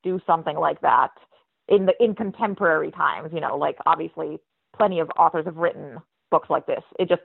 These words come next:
I had, I started feeling like no one was publishing anything like this anymore.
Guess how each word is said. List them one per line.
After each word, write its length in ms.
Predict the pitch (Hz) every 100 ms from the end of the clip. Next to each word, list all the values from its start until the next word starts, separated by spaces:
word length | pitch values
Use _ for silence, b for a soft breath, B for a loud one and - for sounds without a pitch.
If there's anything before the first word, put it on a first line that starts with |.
| -
I 100 | 185
had, 200 | 170 165 -
I 240 | - 180
started 260 | 180 170 156
feeling 240 | 190 165 160
like 180 | 156
no 160 | 156 156
one 120 | 156
was 120 | 156 -
publishing 460 | 160 165 190 190
anything 240 | 185 190 180
like 180 | 180 185
this 120 | 190
anymore. 580 | 160 160 151 170 233